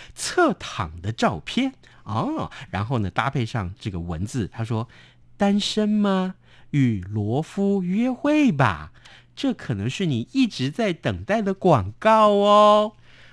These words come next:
哇！结果你知道，除了刊登广告之外，这位罗夫先生他还创立了一个名为“与罗夫约会”的网站，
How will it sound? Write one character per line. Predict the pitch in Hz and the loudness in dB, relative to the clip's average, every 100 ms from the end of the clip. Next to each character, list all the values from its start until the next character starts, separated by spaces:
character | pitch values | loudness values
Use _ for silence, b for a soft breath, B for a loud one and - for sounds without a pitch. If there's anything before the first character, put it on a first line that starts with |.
| b - | b -8
哇！ | 180 147 151 147 160 165 165 156 135 117 98 | -2 0 2 4 6 6 6 6 4 0 0
结 | 127 | 2
果 | 156 131 82 - - | 4 4 0 -6 -10
你 | |
知 | 90 | -2
道， | 110 82 - | 0 -2 -6
除 | - | -2
了 | 143 | -2
刊 | 110 - 156 143 | -2 0 0 2
登 | 143 147 | 0 0
广 | 147 113 90 | -2 -4 -2
告 | 139 104 | -2 -2
之 | - | 0
外， | 120 120 - B B | 0 0 -2 B B
这 | - 131 | -2 2
位 | 117 | 2
罗 | 92 95 | 0 0
夫 | 135 131 | 0 -2
先 | - 123 | 0 0
生 | 123 110 B B | 0 -2 B B
他 | - | -8
还 | 135 110 90 87 B B | -6 -4 -4 -6 B B
创 | - 190 135 | 0 2 2
立 | 135 | 0
了 | 107 | 0
一 | 98 104 | -2 -4
个 | 120 98 | -4 -4
名 | 87 110 156 | -2 0 2
为 | 131 117 B | 2 0 B
“与 | - 151 120 | 2 4 4
罗 | 104 113 113 151 | 4 2 2 0
夫 | - 185 180 | 0 2 2
约 | 170 180 170 | 4 4 4
会” | - 139 | 2 0
的 | 110 | 0
网 | 101 101 80 | 0 -2 -4
站， | 95 139 | 2 2